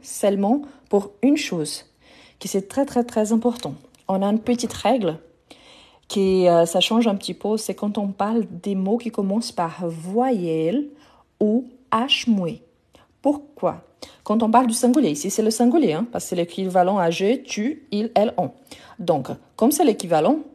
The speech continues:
quand on parle d'un mot équivalent singulier qui commence par voyelle ou H muet,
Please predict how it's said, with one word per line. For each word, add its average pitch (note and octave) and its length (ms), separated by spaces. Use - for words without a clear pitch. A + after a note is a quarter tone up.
quand G#3 220
on G#3+ 80
parle A#3 300
d'un B3 100
mot F3+ 300
équivalent F3+ 460
singulier A#3+ 580
qui F#3 120
commence F#3+ 340
par D#3+ 320
voyelle F3 720
ou C4 240
H A#3 400
muet, F3 480